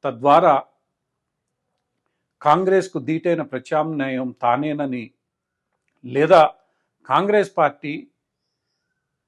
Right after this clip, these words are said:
తన యొక్క అపజయాలను పూర్తి స్థాయిలో సమీక్షించుకొని భవిష్యత్తులో తిరుగులేని శక్తిగా మారుతుందా, లేదా బీఆర్ఎస్ ఈ శూన్య స్థాయి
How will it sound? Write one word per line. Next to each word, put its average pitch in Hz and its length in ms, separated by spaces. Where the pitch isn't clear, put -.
తన 175 140
యొక్క 196 220
అపజయాలను 226 760
పూర్తి 220 400
స్థాయిలో 165 460
సమీక్షించుకొని 170 1000
భవిష్యత్తులో 165 540
తిరుగులేని 151 520
శక్తిగా 151 400
మారుతుందా, 123 540
లేదా 139 200
బీఆర్ఎస్ 139 520
ఈ - 20
శూన్య 170 340
స్థాయి 139 400